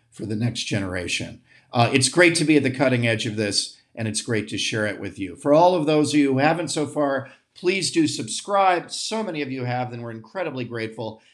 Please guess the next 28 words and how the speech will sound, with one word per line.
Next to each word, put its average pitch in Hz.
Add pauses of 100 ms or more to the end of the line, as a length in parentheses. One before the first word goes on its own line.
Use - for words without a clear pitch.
(120)
And 131
for 156
those 156
of 139
you 147
that 135
subscribe, 117
please 123
do 120
give. 104
We're 113
only 123
asking 120
seven 170
dollars 120
a 113
year 101 (240)
to 123
give 131
you 127
this 110
cutting 175
edge, 123
fascinating 151
look 110 (280)
as 123
our 151
era 120